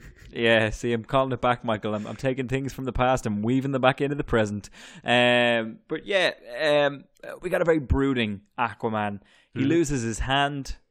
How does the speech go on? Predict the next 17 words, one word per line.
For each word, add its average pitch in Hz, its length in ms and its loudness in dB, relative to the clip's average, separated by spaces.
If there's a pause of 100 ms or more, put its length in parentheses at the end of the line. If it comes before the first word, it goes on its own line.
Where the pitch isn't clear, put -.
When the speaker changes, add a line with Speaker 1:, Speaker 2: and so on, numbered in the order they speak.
(240)
Speaker 1:
at 127 160 -2
one 127 280 -4
Speaker 2:
Yeah, 113 80 -4
it - 40 -2
Speaker 1:
point. 127 100 -4
Speaker 2:
gets 110 160 -10
chopped 117 220 -4
off. 117 300 -2 (320)
Speaker 1:
Gets 123 160 -8
chopped 123 280 -6
off. 123 220 -2 (220)
What 160 160 -6
does 180 80 -14
he 190 100 -10
do 202 180 -4
there, 202 220 -4
Michael? 190 440 -6